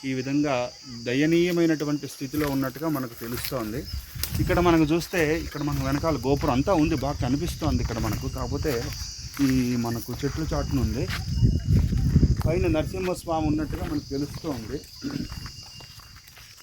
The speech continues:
ఇక్కడ వస్తే మనకు అక్కడ ఒక నరసింహస్వామి కనిపిస్తోంది. ఆ పై అంతస్తులో అంటే మనకు ఒకటో అంతస్తులో నరసింహస్వామి కనిపిస్తోంది. ఇక్కడ వచ్చి మనకు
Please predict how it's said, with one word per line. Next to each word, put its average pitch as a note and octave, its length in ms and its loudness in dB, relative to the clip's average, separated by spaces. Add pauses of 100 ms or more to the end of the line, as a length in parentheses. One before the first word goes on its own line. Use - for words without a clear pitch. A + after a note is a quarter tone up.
(3000)
ఇక్కడ D#3 220 -2
వస్తే D3+ 240 0
మనకు D#3+ 340 -2
అక్కడ C#3 180 -4
ఒక C3+ 80 -4
నరసింహస్వామి C3 840 -2 (320)
కనిపిస్తోంది. B2+ 640 -6 (600)
ఆ A#2 80 -10
పై C3+ 320 -4
అంతస్తులో C3+ 540 -10
అంటే C3+ 200 -10
మనకు B2 280 -12
ఒకటో C#3+ 280 -10
అంతస్తులో C3+ 640 -10 (800)
నరసింహస్వామి C#3 960 -10
కనిపిస్తోంది. B2 680 -16
ఇక్కడ D3+ 200 -12
వచ్చి D#3 260 -10
మనకు C#3 420 -8